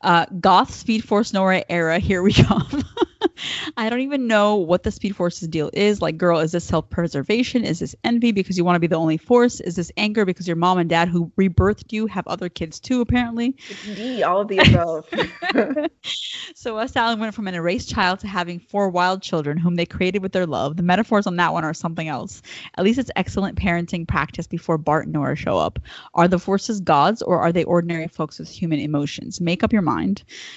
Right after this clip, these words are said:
Speaker 1: Cisco
Speaker 2: Well,
Speaker 1: backing Iris
Speaker 2: I
Speaker 1: was
Speaker 2: think
Speaker 1: nice.
Speaker 2: three are one, and,
Speaker 1: Yeah.
Speaker 2: and Nora's the other.
Speaker 1: Mm.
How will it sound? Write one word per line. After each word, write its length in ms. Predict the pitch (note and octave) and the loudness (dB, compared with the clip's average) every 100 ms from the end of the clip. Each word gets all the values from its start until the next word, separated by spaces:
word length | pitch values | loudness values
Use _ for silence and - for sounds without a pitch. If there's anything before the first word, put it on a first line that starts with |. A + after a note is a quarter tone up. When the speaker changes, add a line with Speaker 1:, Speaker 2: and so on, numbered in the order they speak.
| - | -6
Speaker 1:
Cisco 340 | - A3 C4 | -4 2 4
Speaker 2:
Well, 60 | B3 | 6
Speaker 1:
backing 360 | G3 G3+ A3 F3 | 4 2 -2 -4
Iris 360 | - F3 F3+ | -4 -4 -6
Speaker 2:
I 20 | G3 | -8
Speaker 1:
was 40 | |
Speaker 2:
think 80 | B3 | -8
Speaker 1:
nice. 160 | B2+ D#3+ | -6 -6
Speaker 2:
three 240 | G3 E3+ | -4 -4
are 140 | C#3+ | -6
one, 400 | D#3 F#3 D3 C#3 | -6 -10 -10 -10
and, 360 | D3 D#3 D#3 C#3+ | -10 -8 -10 -10
Speaker 1:
Yeah. 140 | - | -8
Speaker 2:
and 200 | D3 D3 | -6 -4
Nora's 380 | D#3 D#3 C#3+ C#3+ | -2 0 0 -2
the 140 | D3 C#3+ | -2 -2
other. 280 | A#2 D3 F3 _ _ _ _ - | 0 -6 -8 _ _ _ _ -20
Speaker 1:
Mm. 180 | C#3+ | -18